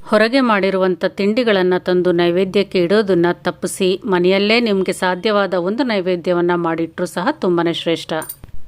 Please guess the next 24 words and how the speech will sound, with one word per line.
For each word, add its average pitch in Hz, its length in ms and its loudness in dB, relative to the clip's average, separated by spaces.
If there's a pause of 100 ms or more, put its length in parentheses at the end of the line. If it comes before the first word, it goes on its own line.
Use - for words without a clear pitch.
(260)
ಏನೂ 214 300 4
ಮಾಡೋದಕ್ಕೆ 196 480 0
ಸಾಧ್ಯ 185 400 0
ಆಗ್ಲಿಲ್ಲ 185 500 0
ಅಂದ್ರೂ 170 340 0
ವಿಳ್ಯದೆಲೆ, 180 540 2
ಅಡಿಕೆ, 170 360 -2
ಒಂದು 180 280 2
ರೀತಿ 170 240 -2
ಹಣ್ಣನ್ನ 175 460 2
ಇಡ್ಬೋದು, 165 500 0 (440)
ಹಸಿ 202 340 -2
ಹಾಲನ್ನ 202 520 0
ಒಂದು 180 280 0
ಲೋಟ 175 220 -2
ಇಡ್ಬೋದು, 175 520 -2
ಅಥವಾ 214 300 -2
ಬೆಲ್ಲದ 180 440 0
ಅಚ್ಚನ್ನು 254 460 0
ಸಹ 185 240 -4
ನೈವೇದ್ಯವಾಗಿ 170 800 -2
ಇಟ್ಟು 165 220 -4
ಪೂಜೆ 175 300 -2
ಮಾಡ್ಬೋದು. 156 500 -2